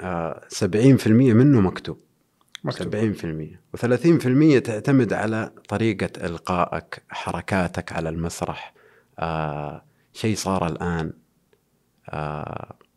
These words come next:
Speaker 1: ال-، ال-، ال-، ال-، الإيفنت اللي أنت رايح له إيش؟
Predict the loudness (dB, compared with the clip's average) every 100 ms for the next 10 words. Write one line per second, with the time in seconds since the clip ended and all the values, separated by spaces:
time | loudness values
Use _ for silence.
0 | _ _ _ _ _ _ _ _ _ -8
1 | -8 -6 -8 -6 -8 -8 -8 -10 -10 -8
2 | -2 0 2 0 -2 -4 -2 -2 -2 -2
3 | -6 -6 -6 -6 -10 -20